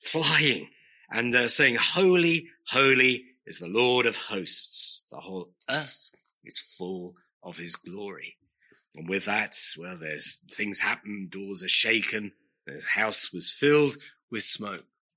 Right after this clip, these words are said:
And we see Isaiah's reaction. And it's not a reaction, and, you know, so often, isn't it? Christianity is portrayed as this sort of warm, cuddly thing, and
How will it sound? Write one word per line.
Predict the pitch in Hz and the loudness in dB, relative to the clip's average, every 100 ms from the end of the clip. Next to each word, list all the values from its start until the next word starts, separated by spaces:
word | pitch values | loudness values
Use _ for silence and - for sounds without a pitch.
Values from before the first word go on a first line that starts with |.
| _ _ _ _ _ 135 | _ _ _ _ _ -2
And | 147 | 4
we | |
see | 147 - 202 - | 6 6 4 0
Isaiah's | 160 160 120 101 101 98 | 0 2 2 2 2 2
reaction. | 113 127 131 - - - 139 _ _ _ _ _ _ _ - | 2 -2 -4 0 0 0 -4 _ _ _ _ _ _ _ 0
And | 156 | 4
it's | 165 | 6
not | 220 | 6
a | 165 | 6
reaction, | 135 156 190 - 131 90 | 6 4 4 4 4 -2
and, | 85 82 _ _ | -12 -20 _ _
you | 98 113 | -20 -14
know, | - | 0
so | - - | 2 2
often, | - 110 - 87 | -2 -6 -6 -6
isn't | 101 107 | -8 -8
it? | - | -12
Christianity | - 107 - 101 104 101 82 | -2 0 0 -2 -4 -6 -8
is | 78 | -12
portrayed | - - - 127 113 101 | -6 -4 -2 -2 -2 -2
as | 92 | -2
this | 104 - | 2 2
sort | - 98 | 2 -2
of | 90 | -10
warm, | 90 123 117 113 104 - - - | -2 -2 -2 -4 -10 -12 -8 -2
cuddly | - 156 143 139 131 117 | 2 2 2 2 2 2
thing, | - 147 143 123 104 | 2 4 4 2 -4
and | 104 | -10